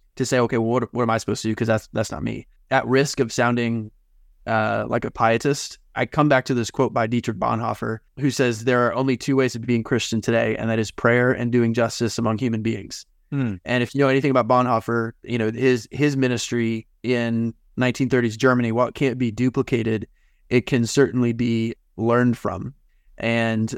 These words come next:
Speaker 1: uh, and I think that that statement holds a lot of water still, that if Christians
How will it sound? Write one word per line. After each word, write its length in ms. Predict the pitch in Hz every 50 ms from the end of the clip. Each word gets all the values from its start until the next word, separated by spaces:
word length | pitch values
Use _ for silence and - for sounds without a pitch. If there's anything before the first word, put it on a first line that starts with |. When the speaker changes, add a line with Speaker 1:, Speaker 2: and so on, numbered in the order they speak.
| - -
Speaker 1:
uh, 240 | 117 113 110 113 -
and 120 | 127 131
I 60 | 127
think 220 | 127 - 143 139 127
that 60 | 120
that 200 | 123 131 123 127
statement 440 | - - 131 123 113 127 120 113 _ _ _ _ - -
holds 480 | - 127 131 131 123 117 - - - -
a 60 | 123 117
lot 200 | 117 113 117 110
of 220 | 110 113 110 -
water 420 | - 120 117 113 117 117 113 113 _ _ _ -
still, 380 | - - 131 117 117 - - _ _ _ _ _ _ _ -
that 540 | 123 123 127 113 110 - - - - - - _ _ _ _ _ _ -
if 160 | 135 127 -
Christians 640 | - 135 123 - - - 131 127 120 117 110 -